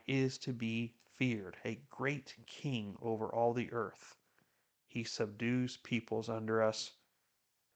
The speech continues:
For God is the king of the whole earth. Sing praises with a skillful psalm.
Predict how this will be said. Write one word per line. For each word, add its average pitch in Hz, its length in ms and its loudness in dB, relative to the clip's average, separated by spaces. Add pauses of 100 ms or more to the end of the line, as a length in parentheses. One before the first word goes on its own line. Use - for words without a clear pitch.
(260)
For 117 120 -4
God 123 340 10
is 123 120 4
the 123 80 0
king 135 260 2
of 131 80 6
the 123 80 4
whole 135 240 10
earth. 151 580 4 (140)
Sing 113 520 0 (180)
praises 139 560 2
with 135 120 0
a 127 40 -2
skillful 135 440 2
psalm. 143 560 0